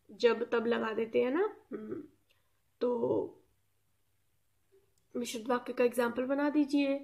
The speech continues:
कि जब मैं बाजार जाऊंगा तो तुम्हारे लिए सब्जियां ले आऊंगा। ठीक है,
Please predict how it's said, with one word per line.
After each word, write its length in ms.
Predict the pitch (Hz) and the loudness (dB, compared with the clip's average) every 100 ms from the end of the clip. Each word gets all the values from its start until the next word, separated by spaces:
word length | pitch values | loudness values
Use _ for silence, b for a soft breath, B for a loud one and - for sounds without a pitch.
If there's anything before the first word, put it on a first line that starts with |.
| B B B _ 240 | B B B _ -6
कि 140 | 240 202 | -4 -4
जब 300 | 240 254 240 247 262 269 262 B B _ - | 2 2 4 2 2 2 -2 B B _ -6
मैं 320 | 233 240 240 | 0 2 4
बाजार 400 | 233 226 226 226 | 2 0 0 0
जाऊंगा 460 | 226 208 220 320 302 - - _ _ _ - | 0 0 4 6 6 4 -10 _ _ _ -8
तो 80 | 254 | -2
तुम्हारे 440 | 240 220 226 220 | -2 -2 -4 -2
लिए 180 | 220 233 | -2 -2
सब्जियां 500 | - 196 220 240 381 - - - | -2 -4 0 2 2 0 -12 2
ले 180 | 214 202 | 4 6
आऊंगा। 420 | - - - - - _ _ _ | 2 -4 -10 -14 -20 _ _ _
ठीक 180 | 254 240 | -2 2
है, 180 | 320 | 2